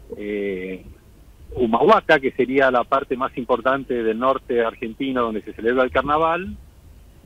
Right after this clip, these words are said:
eh, hay varios fortines todavía, y todo comienza el sábado a mediodía en la Casa Encantada, que es uno de los fortines más famosos que hay en Humahuaca.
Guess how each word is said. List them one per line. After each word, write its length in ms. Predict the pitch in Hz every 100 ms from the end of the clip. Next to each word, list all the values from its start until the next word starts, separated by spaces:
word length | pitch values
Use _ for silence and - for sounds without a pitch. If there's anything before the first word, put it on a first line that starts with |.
| -
eh, 800 | 107 104 101 98 98 98 98 98 -
hay 160 | - 123
varios 280 | 123 139 131
fortines 540 | 127 120 196 170 127
todavía, 600 | 143 127 135 147 151 170 190 - - - - - - -
y 240 | 170 220
todo 220 | 190 165
comienza 720 | 160 147 165 175 - 180 180
el 160 | 151 123 -
sábado 440 | 170 170 160 160
a 60 | 147
mediodía 720 | 156 156 165 175 175 190 196
en 100 | 135
la 100 | 123
Casa 280 | 131 143 147
Encantada, 720 | 123 123 123 135 117 107 104 -
que 80 | 131
es 120 | -
uno 160 | 143 135
de 60 |
los 140 | 120 110
fortines 420 | 123 120 143 143
más 200 | 131 123
famosos 480 | 127 127 127 - 117
que 120 | 117
hay 200 | 117 110
en 120 | 104
Humahuaca. 580 | 104 107 107 101 95 98